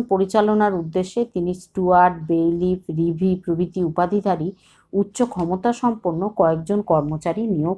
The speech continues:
করতেন। প্রতিটি ম্যানরে বিপুল পরিমাণ কৃষি জমি, পশুচারণ ভূমি, পতিত জমি, জঙ্গল, জলাভূমি, কৃষকের বাসগৃহ, গির্জা ইত্যাদি থাকত। ম্যানরের জমি প্রধানত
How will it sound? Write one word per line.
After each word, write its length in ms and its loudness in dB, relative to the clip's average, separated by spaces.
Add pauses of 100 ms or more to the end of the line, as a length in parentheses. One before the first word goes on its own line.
করতেন। 360 -12 (760)
প্রতিটি 440 6
ম্যানরে 500 6
বিপুল 400 0
পরিমাণ 480 2
কৃষি 360 -4
জমি, 300 2 (100)
পশুচারণ 680 0
ভূমি, 320 -2 (120)
পতিত 420 -4
জমি, 340 2
জঙ্গল, 640 2
জলাভূমি, 720 2 (540)
কৃষকের 500 4
বাসগৃহ, 640 4
গির্জা 540 2
ইত্যাদি 460 -2
থাকত। 360 -10 (840)
ম্যানরের 540 6
জমি 260 4
প্রধানত 580 2